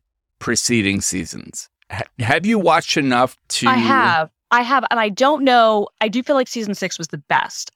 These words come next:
Speaker 2: I don't know if it's, like, so much better. I feel like sometimes these shows do kind of ebb and flow based on, you know, the, the casting and, and, like, the, you know, the, the,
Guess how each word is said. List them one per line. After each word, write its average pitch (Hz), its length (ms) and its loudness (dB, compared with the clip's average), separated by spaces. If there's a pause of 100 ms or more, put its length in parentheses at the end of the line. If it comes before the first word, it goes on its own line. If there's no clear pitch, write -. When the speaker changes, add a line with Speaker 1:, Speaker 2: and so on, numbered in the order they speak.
Speaker 2:
I 175 60 -6 (160)
don't 214 340 2
know 175 540 4 (200)
if 175 160 2 (160)
it's, 160 360 -4
like, 160 180 4
so - 240 2
much 175 280 0
better. 151 440 -2
I 190 80 -2
feel 285 260 2
like 220 200 2
sometimes 214 500 -2
these 170 180 -4
shows 165 680 0 (520)
do 190 260 2
kind 185 220 -2
of 165 60 0
ebb 165 120 2
and 156 160 -2
flow 165 260 0
based 151 320 -2
on, 156 500 2
you 175 80 -4
know, 143 200 0
the, 135 500 0
the 151 100 -2
casting 160 640 -2
and, 135 160 -2
and, 135 140 -4
like, 135 200 -4
the, 135 500 0
you - 80 -6
know, - 180 -2
the, - 380 -4
the, - 100 -8